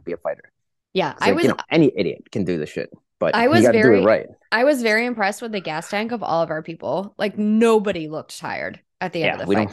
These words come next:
Speaker 1: don't,
Speaker 2: They did,
Speaker 1: we don't.
Speaker 2: they did such a good job. 'Cause there were some people that I was like, "They're done." I, after the, after, like, the second round, like, the third round, I was like, "Their hands are down," like, they're, they're, and none of our people were like that.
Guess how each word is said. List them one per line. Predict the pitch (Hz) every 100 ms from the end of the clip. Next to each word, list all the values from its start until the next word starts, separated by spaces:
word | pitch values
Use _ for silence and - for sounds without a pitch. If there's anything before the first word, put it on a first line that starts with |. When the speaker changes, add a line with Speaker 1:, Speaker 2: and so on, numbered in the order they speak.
| -
Speaker 1:
don't, | - - _
Speaker 2:
They | 180 202 214
did, | 220 185
Speaker 1:
we | 202
don't. | 196
Speaker 2:
they | 185
did | 202 202
such | - - 156 147
a | 147
good | 110
job. | - 65
'Cause | - 208
there | 269
were | 294
some | 269 247
people | 247 226 220
that | 175
I | 160
was | 170 180
like, | 156 _ _ 185
"They're | 196
done." | 170 131 147 170 _
I, | - 214
after | - 214 247 220
the, | 220 -
after, | 190 226
like, | 220 202
the | 185
second | - 175 240 -
round, | 254 285 311 330 294
like, | 208 185
the | 196
third | 202 220 208
round, | 160 180 226
I | 185
was | 170
like, | 170 156 _ _ _ -
"Their | 180
hands | 226 220
are | 220
down," | 208 202 202 196 190
like, | 151 104 _
they're, | 202 165 180 -
they're, | 180 170 170
and | 185
none | 208
of | 214
our | 180
people | 160 -
were | 60
like | 65 -
that. | -